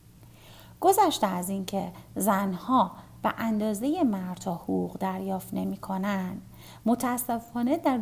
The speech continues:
جای دیگه دیده می‌شه. تو مادهٔ هزار صد و هفده قانون مدنی برای اشتغال زنان متأهل استثنایی وارد شده که به استناد اون مردها می‌تونن همسران خودشون رو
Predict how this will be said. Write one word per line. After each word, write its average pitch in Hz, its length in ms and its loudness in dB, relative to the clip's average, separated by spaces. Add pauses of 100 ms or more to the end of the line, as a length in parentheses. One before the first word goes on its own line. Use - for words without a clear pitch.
جای 269 300 2
دیگه 226 260 -2
دیده 208 380 0
می‌شه. 196 420 -4 (220)
تو 233 100 -2
مادهٔ 214 480 2 (120)
هزار 196 340 0
صد 190 280 -2
و 196 40 0
هفده 196 540 0
قانون 180 460 -4
مدنی 185 600 -2 (320)
برای 233 420 4
اشتغال 190 680 -4
زنان 185 500 -2
متأهل 190 720 -2 (100)
استثنایی 180 720 -4
وارد - 340 -8
شده - 280 -12 (520)
که 220 100 2
به 202 200 2
استناد 196 500 -4
اون 196 400 0 (240)
مردها 208 440 0
می‌تونن 214 500 -2
همسران 196 680 -2
خودشون 214 540 -4
رو 202 180 -2